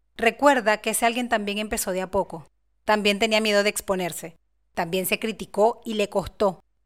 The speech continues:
pero no se detuvo. La oratoria es una habilidad que no se enseña en las escuelas ni en la universidad. Hay miles y miles de cursos, videos en YouTube, libros. Pero ni que hagas veinte cursos, veas setenta videos, ni te leas ocho libros,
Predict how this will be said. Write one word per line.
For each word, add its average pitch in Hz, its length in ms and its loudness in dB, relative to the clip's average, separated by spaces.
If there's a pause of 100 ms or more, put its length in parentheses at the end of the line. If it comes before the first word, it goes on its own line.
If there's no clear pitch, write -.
(300)
pero 208 220 4
no 185 100 -2
se 190 160 -2
detuvo. 170 540 -6 (800)
La 233 120 8
oratoria 302 460 6
es 285 80 -2
una 302 140 2
habilidad 262 520 2
que - 240 -6
no 220 100 2
se 254 120 -4
enseña 254 300 0
en 262 60 -2
las 240 120 -2
escuelas 160 640 -8
ni 190 160 0
en 202 80 2
la 202 80 4
universidad. 185 720 0 (400)
Hay 233 200 8
miles 294 520 4 (100)
y 226 120 -4
miles 220 280 -2
de 247 140 -2
cursos, 170 500 -4 (140)
videos 240 580 2
en 254 140 0
YouTube, 196 440 -2 (400)
libros. 220 580 -2 (360)
Pero 254 160 6
ni 254 140 2
que 262 100 4
hagas 302 240 6
veinte 285 400 4
cursos, 180 420 -2
veas 233 220 4
setenta 262 540 0
videos, 190 480 2
ni 214 100 -2
te 208 140 -2
leas 247 240 4
ocho 254 280 2
libros, 175 460 -2